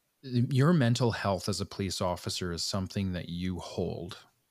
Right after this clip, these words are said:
and only you hold. So to have an expectation that someone is going to fix you when you break, you can't hold that expectation. You need to hold that you're going to have to own your own mental health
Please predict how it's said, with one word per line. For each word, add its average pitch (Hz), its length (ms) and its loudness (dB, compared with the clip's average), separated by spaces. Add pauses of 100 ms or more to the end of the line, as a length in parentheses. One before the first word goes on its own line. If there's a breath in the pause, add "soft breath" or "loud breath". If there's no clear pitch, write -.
(380)
and 101 180 0
only 117 340 6
you 92 400 2
hold. 85 560 -2 (160)
So - 180 -4
to 101 80 0
have 117 260 2
an 139 100 4
expectation 104 840 0
that 90 140 -4
someone 101 340 0
is 90 140 -2
going 90 220 -2
to 90 80 -4
fix - 440 -4
you 95 160 2
when 90 220 0
you 90 100 0
break, 90 400 -2
you 101 80 -2
can't 120 320 0
hold 104 520 -2
that 92 200 0
expectation. - 1000 -4 (440 loud breath)
You 95 100 2
need 117 260 6
to 131 60 4
hold 104 460 2
that 87 160 -2
you're 101 160 2
going 104 280 2
to 120 100 2
have - 300 -4
to - 100 -6
own 92 280 0
your 82 140 -4
own 90 200 -2
mental 85 320 -4
health 87 360 -4